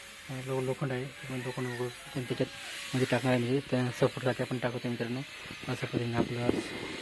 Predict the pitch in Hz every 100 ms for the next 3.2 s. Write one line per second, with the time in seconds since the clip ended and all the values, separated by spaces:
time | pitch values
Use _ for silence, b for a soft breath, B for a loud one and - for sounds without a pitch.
0 | - 123 120 127 127 120 120 117 127 -
1 | - - - - - 127 - 117 - 131
2 | 127 120 117 127 120 120 117 120 120 117
3 | - 120